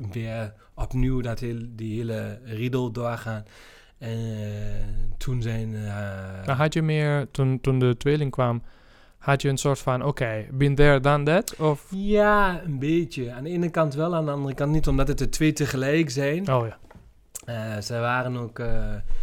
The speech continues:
Speaker 1: prematuur en dismatuur geboren, dus te vroeg en te klein.
Speaker 2: Oké.
Speaker 1: Eh, en heel hulpbehoevend.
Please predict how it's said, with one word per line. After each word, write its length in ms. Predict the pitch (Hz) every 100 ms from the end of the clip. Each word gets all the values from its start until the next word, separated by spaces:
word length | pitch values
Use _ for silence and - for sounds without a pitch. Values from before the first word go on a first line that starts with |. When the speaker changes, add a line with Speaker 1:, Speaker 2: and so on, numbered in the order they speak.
| -
Speaker 1:
prematuur 560 | - 147 143 - 160 160
en 160 | - 147
dismatuur 480 | 151 147 131 151
geboren, 320 | 131 127 135 127
dus 140 | 117
te 140 | - 123
vroeg 260 | 143 127 -
en 180 | 147 -
te 100 | 120
klein. 460 | 131 127 135 190 180 139
Speaker 2:
Oké. 240 | 135 123 - - - - - -
Speaker 1:
Eh, 260 | 135 127 110 92 -
en 140 | 143
heel 440 | 135 120 143 160 135
hulpbehoevend. 1000 | 107 135 139 117 127 151 - 165 165